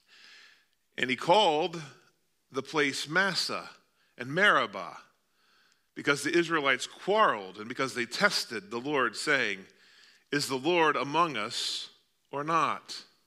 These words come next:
So Moses did what God asked him to do. The water came forth, and the people drank, they and their livestock.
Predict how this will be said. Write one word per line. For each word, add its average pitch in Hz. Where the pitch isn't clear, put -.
So 139
Moses 165
did 190
what 208
God 185
asked 170
him 143
to 139
do. 196
The 123
water 165
came 127
forth, 165
and 107
the 101
people 101
drank, 101
they 123
and 110
their 107
livestock. 90